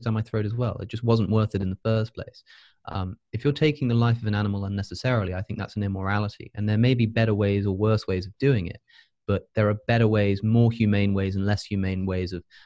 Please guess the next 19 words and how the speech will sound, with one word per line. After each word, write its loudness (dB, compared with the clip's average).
abducting 0
people -10
and -2
murdering 2
people. -20
But 0
we 6
wouldn't 4
be 2
campaigning 2
for -6
a 0
more 2
humane 2
method -2
of -6
murder 2
or -8
abduction. -6